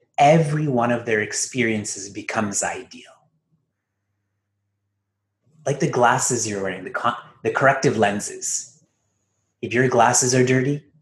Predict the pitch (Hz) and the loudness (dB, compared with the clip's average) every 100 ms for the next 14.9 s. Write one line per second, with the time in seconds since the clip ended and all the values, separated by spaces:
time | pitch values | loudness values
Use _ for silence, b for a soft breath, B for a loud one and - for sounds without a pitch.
0 | _ _ _ 143 - 123 123 - 113 113 | _ _ _ -16 -4 -2 -2 -2 -2 0
1 | 110 107 95 110 90 90 - _ _ _ | -4 -8 -10 -8 -8 -10 -20 _ _ _
2 | 123 120 110 120 110 - 104 101 98 254 | -2 0 0 4 4 2 -2 -4 2 4
3 | 180 139 202 _ _ _ _ - 101 113 | 4 2 -4 _ _ _ _ -18 -6 -6
4 | - 165 180 214 - - - - _ _ | 0 6 6 6 2 -8 -12 -14 _ _
5 | _ _ _ _ _ _ _ _ _ _ | _ _ _ _ _ _ _ _ _ _
6 | _ _ _ _ _ _ _ _ 156 _ | _ _ _ _ _ _ _ _ _ _
7 | _ _ _ _ _ _ _ _ _ _ | _ _ _ _ _ _ _ _ _ _
8 | - 147 - 233 220 151 - - 139 127 | 0 2 6 6 6 4 2 0 0 2
9 | 107 101 104 - - - - - _ _ | 2 2 0 0 0 0 -2 -12 _ _
10 | - _ _ _ _ _ _ _ _ _ | -20 _ _ _ _ _ _ _ _ _
11 | _ _ _ _ _ _ - 170 240 226 | _ _ _ _ _ _ 0 4 6 8
12 | 185 165 147 - - _ - 139 147 165 | 6 4 0 -6 -12 _ 4 4 6 6
13 | 156 151 156 127 113 110 - - - - | 6 4 2 2 2 2 0 -2 0 -2
14 | 113 104 101 - 143 98 87 - | -2 -4 -2 0 2 0 -4 -14